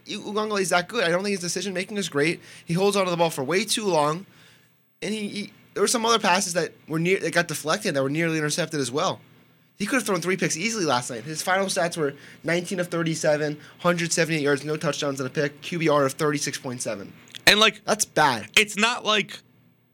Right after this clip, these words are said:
Speaker 2: he
Speaker 1: he sacked
Speaker 2: hasn't
Speaker 1: seven times.
Speaker 2: It's not like he hasn't seen this before either, 'cause he played at Notre Dame last year.
Speaker 1: Yeah, this, there's
Speaker 2: Like,
Speaker 1: no,
Speaker 2: this isn't
Speaker 1: there's
Speaker 2: his
Speaker 1: no
Speaker 2: first
Speaker 1: excuse for first game jitters.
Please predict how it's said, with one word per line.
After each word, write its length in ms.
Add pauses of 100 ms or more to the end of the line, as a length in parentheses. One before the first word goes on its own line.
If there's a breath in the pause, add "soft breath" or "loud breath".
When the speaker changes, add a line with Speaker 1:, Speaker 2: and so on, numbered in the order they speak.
(100)
Speaker 2:
he 120
Speaker 1:
he 60
sacked 160
Speaker 2:
hasn't 200
Speaker 1:
seven 260
times. 280
Speaker 2:
It's 140
not 140
like 100
he 140
hasn't 280
seen 220
this 160
before 380
either, 260
'cause 140
he 100
played 220
at 100
Notre 200
Dame 180
last 320
year. 320
Speaker 1:
Yeah, 140
this, 180
there's 200
Speaker 2:
Like, 140
Speaker 1:
no, 60
Speaker 2:
this 120
isn't 200
Speaker 1:
there's 40
Speaker 2:
his 80
Speaker 1:
no 100
Speaker 2:
first 100
Speaker 1:
excuse 220
for 140
first 300
game 180
jitters. 440